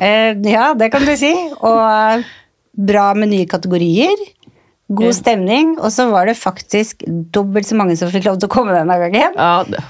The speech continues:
Speaker 2: for en lettelse
Speaker 1: Ja.
Speaker 2: at vi kunne åpne opp på den måten der.
Speaker 1: Ja, ja, ja. Vi,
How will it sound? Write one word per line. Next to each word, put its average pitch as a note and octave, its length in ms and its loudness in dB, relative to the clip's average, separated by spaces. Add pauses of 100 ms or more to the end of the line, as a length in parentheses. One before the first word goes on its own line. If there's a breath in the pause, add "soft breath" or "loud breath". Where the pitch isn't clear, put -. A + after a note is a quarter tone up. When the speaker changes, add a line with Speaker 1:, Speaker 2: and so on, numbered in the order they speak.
(460 loud breath)
Speaker 2:
for G#3 240 0 (140)
en E3+ 320 0
lettelse F3 560 -2
Speaker 1:
Ja. B3+ 260 2
Speaker 2:
at - 140 0
vi G3 100 0
kunne F#3 160 0
åpne C#3+ 300 0
opp C3+ 80 -2
på D#3 80 2
den D3 120 2
måten D3 240 0
der. G3 200 2 (120)
Speaker 1:
Ja, C4 200 2
ja, A#3+ 240 2
ja. F#3 160 2 (100)
Vi, G#3+ 160 2